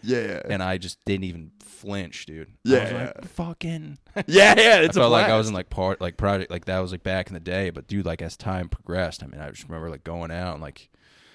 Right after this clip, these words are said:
Speaker 2: you know, like, you meet up with people and you're like, you know, "Let's go out in the city or something." And, like, in your head, you have all these, like,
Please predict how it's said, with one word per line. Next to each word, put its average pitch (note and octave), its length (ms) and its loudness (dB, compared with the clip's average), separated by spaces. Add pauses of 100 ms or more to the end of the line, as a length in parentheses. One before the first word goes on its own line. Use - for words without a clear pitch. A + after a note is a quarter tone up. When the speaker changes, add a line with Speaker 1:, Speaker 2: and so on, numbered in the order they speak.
(160)
Speaker 2:
you B2 100 0
know, A#2 120 2
like, A#2 140 0
you F#2+ 80 -4
meet F#2+ 220 -4
up F#2+ 160 -4
with F#2 100 -8
people F#2+ 260 -4
and F2+ 80 -6
you're E2+ 100 -6
like, D#2+ 160 -8 (180)
you F2+ 100 -8
know, F2 160 -6
"Let's E2 160 -12
go F2+ 180 -6
out F2 140 -4
in D#2+ 60 -12
the D#2+ 80 -14
city F2+ 260 -10
or F2 80 -10
something." F2 340 -12
And, E2 140 -12
like, D#2 240 -16 (1000)
in G#3 140 0
your F2 100 0
head, A2 260 0
you E2 80 -6
have F2 160 -6
all E2+ 160 -6
these, E2 220 -10
like, D#2+ 320 -14